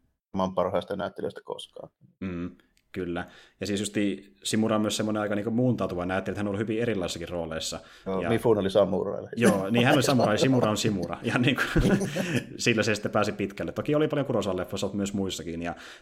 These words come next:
Speaker 2: tota niin, niin, ö, tuo Akira
Speaker 1: Shimura on saattanut olla useammassa Kurosawa-elokuvassa kuin Mifune.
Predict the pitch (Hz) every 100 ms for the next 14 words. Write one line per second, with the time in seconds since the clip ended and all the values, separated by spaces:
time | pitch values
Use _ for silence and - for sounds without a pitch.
0 | - 101 104 107 107 107 104 104 107 107
1 | 107 101 101 69 - - - - - 113
2 | 120 139 156 131 110 113 110 127 117 113
3 | 113 117 - 113 95 101 98 95 98 95
4 | 90 90 90 95 101 - - - - -
5 | - -